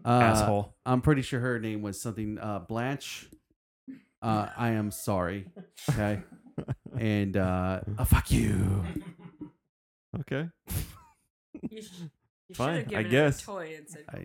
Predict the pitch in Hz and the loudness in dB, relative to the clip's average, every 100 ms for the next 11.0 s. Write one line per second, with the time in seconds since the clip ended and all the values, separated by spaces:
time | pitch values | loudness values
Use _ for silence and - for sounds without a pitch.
0 | - 107 98 - - - - 98 110 113 | -4 -2 -2 -4 -10 -14 -10 -4 -2 -2
1 | 110 107 98 95 98 - 123 123 117 107 | -2 -4 -6 -8 -10 -6 -4 0 0 2
2 | 120 113 117 107 123 110 104 98 101 110 | 4 4 4 4 4 6 6 6 6 6
3 | 117 - _ 262 - - 196 240 302 - | 4 0 _ -14 -12 -14 -18 -18 -18 -18
4 | 156 160 143 151 113 92 120 117 107 107 | -16 -6 -4 -2 -2 -6 -10 -8 -8 -10
5 | 101 101 104 104 196 - 220 214 214 185 | -10 -10 -10 -8 -6 -4 -4 -4 -6 -8
6 | 165 _ _ - 160 156 156 160 160 160 | -10 _ _ -18 -16 -14 -16 -14 -16 -16
7 | 160 170 - 151 151 _ - 113 - - | -16 -18 -20 -20 -20 _ -6 -6 -2 -2
8 | - 117 _ _ _ - 123 123 143 143 | -2 -6 _ _ _ -4 -2 2 0 2
9 | 143 131 117 120 110 - 104 95 95 95 | 0 2 0 0 -2 0 -2 -2 -6 -6
10 | - 107 104 104 92 92 92 80 - | -8 -4 -2 0 -2 0 -2 -2 -6